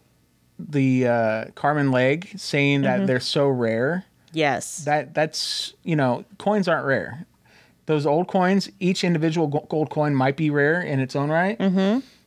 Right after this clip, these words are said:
Speaker 1: but they're not so rare that they're, you know, you can't find them anywhere ever.
Speaker 2: Yeah.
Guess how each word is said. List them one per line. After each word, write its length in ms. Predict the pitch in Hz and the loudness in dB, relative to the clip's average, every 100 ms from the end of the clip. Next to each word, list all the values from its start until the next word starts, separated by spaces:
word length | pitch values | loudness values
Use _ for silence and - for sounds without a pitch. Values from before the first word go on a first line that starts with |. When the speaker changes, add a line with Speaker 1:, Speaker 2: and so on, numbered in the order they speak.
| _ 135 | _ -2
Speaker 1:
but 560 | 139 139 135 139 139 - | 2 4 4 2 -2 -8
they're 160 | 151 | -2
not 200 | 165 165 | 0 0
so 220 | - 170 147 | 0 0 2
rare 280 | 143 147 139 | 4 4 2
that 140 | 120 | 2
they're, 220 | 127 120 123 - | 0 0 -2 -4
you 120 | 170 143 | -2 0
know, 60 | |
you 120 | 127 127 | 0 0
can't 240 | 139 107 | -2 -2
find 200 | 135 131 | -2 0
them 80 | 127 | 0
anywhere 480 | 127 127 123 120 123 | 0 0 0 -2 0
ever. 380 | 139 110 98 - _ 156 | -2 -2 -6 -12 _ -2
Speaker 2:
Yeah. 220 | 180 | 0